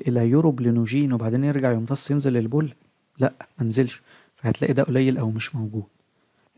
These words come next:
ركز وشغل دماغك. طيب والليفر انزيم يقول لك بتلاقي، آه، ال اي ال بي، آه، وال جي ال بي ماركت انكريز،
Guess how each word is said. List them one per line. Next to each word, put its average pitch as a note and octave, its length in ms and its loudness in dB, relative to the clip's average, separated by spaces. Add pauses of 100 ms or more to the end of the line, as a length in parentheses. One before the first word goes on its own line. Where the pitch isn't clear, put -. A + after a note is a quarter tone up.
(140)
ركز B2+ 280 0
وشغل B2 360 -2
دماغك. G#2+ 300 -4 (760)
طيب A#2 480 2
والليفر C#3 1200 4
انزيم C#3 440 0
يقول C3+ 200 0
لك C#3+ 80 2
بتلاقي، C3+ 560 -2 (500)
آه، A2 600 0
ال A#2 200 -6
اي D#3+ 140 6
ال B2+ 120 0
بي، C3+ 260 0 (1080)
آه، B2+ 200 -6 (120)
وال A#2 220 -4
جي A#2 220 2
ال A#2+ 80 0
بي C3 300 -2 (340)
ماركت D3 480 2
انكريز، A2 580 -6